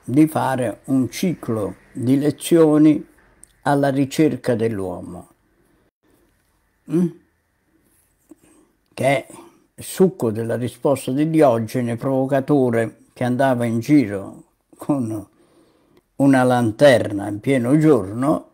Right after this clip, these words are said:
mm, e che chiedeva: "Ma che fai con quella lanterna?" Lui rispondeva: "Cerco l'uomo."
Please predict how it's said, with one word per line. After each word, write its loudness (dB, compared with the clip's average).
mm, 2
e -6
che 0
chiedeva: 0
"Ma -4
che -4
fai 0
con -2
quella -4
lanterna?" -6
Lui -2
rispondeva: -2
"Cerco -4
l'uomo." -8